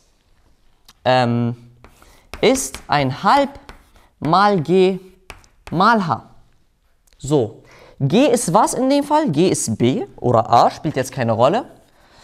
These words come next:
weil wir ein rechtwinkliges Dreieck haben und die Höhe, die Höhe in einem rechtwinkligen Dreieck ist eine Seite. In dem Fall ist sie jetzt A, weil ich B als Grundseite gewählt habe, habe ich ein Halb mal B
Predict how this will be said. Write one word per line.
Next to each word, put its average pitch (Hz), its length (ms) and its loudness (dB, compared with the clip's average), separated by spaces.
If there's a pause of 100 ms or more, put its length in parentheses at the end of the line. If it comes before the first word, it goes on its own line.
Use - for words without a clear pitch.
(140)
weil 131 220 4
wir 131 100 6
ein 131 60 2
rechtwinkliges 151 560 -2
Dreieck 233 380 -2
haben 240 360 -2 (220)
und 196 240 0
die 190 100 2
Höhe, 269 400 2 (360)
die 156 80 0
Höhe 262 160 2
in 262 80 0
einem 208 220 0
rechtwinkligen 208 760 -4
Dreieck 214 400 -2
ist - 220 -8
eine 190 240 -2
Seite. 214 380 -6 (180)
In 127 120 -6
dem 175 160 -2
Fall 190 140 -4
ist - 160 -8
sie 170 100 -4
jetzt 185 280 -4
A, 151 180 2
weil 127 180 2
ich 135 160 -14
B 175 220 -2
als 170 320 -2 (380)
Grundseite 160 480 -2
gewählt 165 340 -4
habe, 160 200 -2 (300)
habe 156 260 0
ich 180 140 -8
ein 143 220 -4
Halb 196 240 0
mal 156 240 -2
B 175 300 -4